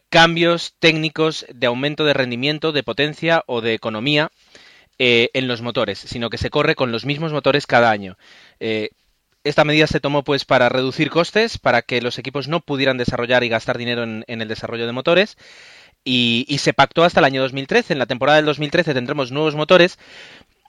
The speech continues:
y digamos que poco a poco se van posicionando, eh, las escuderías en torno a qué motor quieren en el futuro. Ah, la fia lo que está proponiendo es un motor mil quinientos cuatro cilindros turbo.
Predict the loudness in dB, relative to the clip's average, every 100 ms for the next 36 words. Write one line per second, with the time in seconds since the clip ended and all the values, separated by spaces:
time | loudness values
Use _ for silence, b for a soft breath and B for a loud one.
0 | 0 4 6 4 2 -4 -2 0 0 0
1 | -4 -2 0 0 -4 -6 0 0 2 2
2 | 2 0 _ _ _ _ _ _ -8 0
3 | 2 2 2 0 -2 -4 -4 -6 -2 -2
4 | -2 -6 -8 -6 -6 0 0 0 -4 -6
5 | -4 -4 -2 -2 -2 -4 -8 -8 -4 -4
6 | -4 B B B B B B _ _ 0
7 | 2 4 2 0 0 0 0 -2 -6 -10
8 | -18 _ -20 -14 -4 -4 -4 2 6 6
9 | 6 0 -4 -2 -2 -2 -2 0 -2 -2
10 | -6 -2 0 -2 -6 -4 0 2 2 -2
11 | -10 -4 -2 -2 -4 -2 -2 0 0 0
12 | -2 -12 2 2 2 -2 -4 -2 0 -2
13 | -6 -14 _ _ _ -2 -2 -2 -6